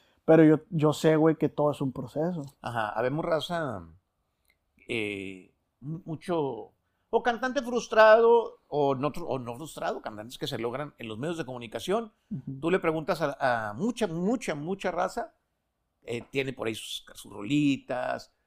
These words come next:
Speaker 2: eh, o cantan, sobre todo, ¿no? A lo mejor en otra época de los locutores y todo ese pedo de la radio,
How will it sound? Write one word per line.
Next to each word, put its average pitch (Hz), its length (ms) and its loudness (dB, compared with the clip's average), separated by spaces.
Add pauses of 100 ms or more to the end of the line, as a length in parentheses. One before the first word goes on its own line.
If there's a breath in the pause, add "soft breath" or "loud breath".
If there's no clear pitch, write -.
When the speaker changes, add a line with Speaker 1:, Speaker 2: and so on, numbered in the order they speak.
(200)
Speaker 2:
eh, 107 520 -6
o 101 500 -8
cantan, 123 580 -4
sobre 160 200 -4
todo, 247 160 0
¿no? 247 120 -4
A 220 40 -2
lo 190 100 -6
mejor 180 200 -4
en 214 80 -8
otra 208 160 -4
época 196 280 -4
de 156 300 -4
los 135 200 -2
locutores 139 760 -4
y 131 60 -16
todo 139 160 -6
ese 143 100 -10
pedo 139 160 -4
de 143 60 -2
la 120 120 0
radio, 147 400 -2